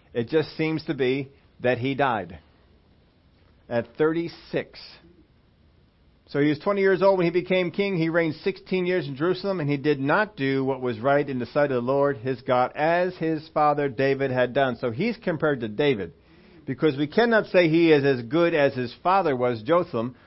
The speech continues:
or his father before him, Uzziah. So therefore we go all the way back to David, and we say he wasn't, he wasn't anything like David. He wasn't in that. He didn't walk in these ways. "But he walked in the ways of the kings of Israel. Indeed, he made his son pass through the fire according to the abominations of the nations whom the Lord had cast out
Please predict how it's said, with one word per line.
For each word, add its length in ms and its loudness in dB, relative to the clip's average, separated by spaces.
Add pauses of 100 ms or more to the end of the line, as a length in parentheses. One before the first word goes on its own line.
(100)
or 200 4
his 180 0
father 320 2
before 320 -4
him, 160 -2
Uzziah. 540 0 (220)
So 160 0
therefore 280 4
we 100 0
go 140 4
all 180 6
the 60 4
way 80 4
back 320 4
to 120 -2
David, 360 2
and 80 -2
we 80 -2
say 220 0
he 100 0
wasn't, 400 -2
he 140 -6
wasn't 240 -6
anything 180 -6
like 160 -10
David. 240 -10 (960)
He 80 -8
wasn't 240 -2
in 120 -2
that. 240 -2 (640)
He 80 -4
didn't 160 0
walk 180 0
in 80 -4
these 180 -2
ways. 320 0 (520)
"But 140 4
he 60 6
walked 380 2
in 140 -2
the 80 0
ways 340 4
of 80 -4
the 80 -2
kings 320 -4
of 140 -4
Israel. 300 0
Indeed, 260 -2
he 100 0
made 240 0
his 220 0
son 200 -2
pass 300 -2
through 120 -10
the 80 -2
fire 340 2
according 340 -2
to 40 -4
the 80 0
abominations 640 -2
of 80 -6
the 60 -4
nations 400 -4
whom 120 -8
the 60 -6
Lord 220 -2
had 160 -4
cast 320 -8
out 300 -2